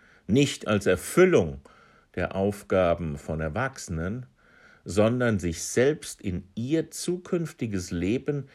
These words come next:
hineinwachsen. Dass es sowas gibt, dass selbst das ganze Team möglicherweise sich diesem Thema unterworfen hat,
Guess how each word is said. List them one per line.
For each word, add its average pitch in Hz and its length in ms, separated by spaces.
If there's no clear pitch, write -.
hineinwachsen. 120 1300
Dass 190 200
es 196 160
sowas 151 460
gibt, - 560
dass 139 220
selbst - 480
das 113 240
ganze 120 420
Team 180 340
möglicherweise 113 1120
sich - 360
diesem 170 520
Thema 160 440
unterworfen 113 960
hat, - 460